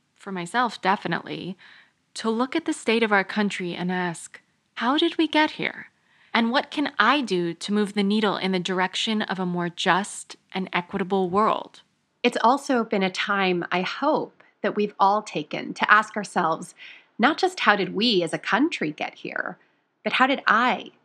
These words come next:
Speaker 2: as an individual get here? How did I arrive at the crossing of social justice and philanthropy?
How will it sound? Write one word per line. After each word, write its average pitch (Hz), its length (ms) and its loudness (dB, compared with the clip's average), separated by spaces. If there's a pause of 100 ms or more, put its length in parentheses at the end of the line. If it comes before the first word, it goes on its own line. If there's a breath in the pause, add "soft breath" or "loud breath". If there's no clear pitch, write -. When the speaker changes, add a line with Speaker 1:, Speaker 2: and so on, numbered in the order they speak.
(160)
Speaker 2:
as 202 160 -2
an 185 80 2
individual 196 800 -2
get - 200 -6
here? - 380 -14 (420)
How 294 140 4
did 359 120 2
I 330 140 4
arrive 190 640 4
at - 60 -14
the - 40 -8
crossing 196 580 -2
of 180 80 -8
social 202 420 -2
justice 170 680 -4
and 180 120 -2
philanthropy? - 720 -6